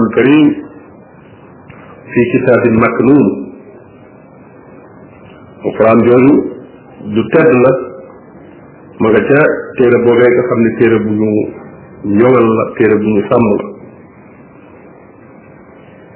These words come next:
Waxaat ne Qur'aanul Majiid fii lawhin mahfuuz. Alquran la ju tedd joo xam ne ma nga ca Allahul Mahfuuz. Wa huwa allazii yatawaffaakum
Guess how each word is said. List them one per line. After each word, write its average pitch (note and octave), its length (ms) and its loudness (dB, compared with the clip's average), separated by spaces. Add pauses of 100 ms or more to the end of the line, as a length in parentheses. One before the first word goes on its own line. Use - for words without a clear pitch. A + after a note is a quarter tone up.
(880)
Waxaat G2+ 340 -2
ne G#2+ 100 2
Qur'aanul A2 520 2
Majiid A2 440 0
fii B2+ 180 -2
lawhin A2+ 340 -2
mahfuuz. G#2 460 -2 (880)
Alquran A2 340 -2
la G#2+ 100 0
ju - 120 -4
tedd C3 300 0
joo A#2 200 2
xam G#2+ 180 -2
ne G#2+ 120 0 (180)
ma G#2+ 160 -4
nga G#2 120 0
ca A#2+ 180 0 (160)
Allahul G#2 420 -2
Mahfuuz. - 400 -6 (1900)
Wa B2 140 0
huwa E3+ 140 4
allazii F3 380 4
yatawaffaakum D#3+ 800 2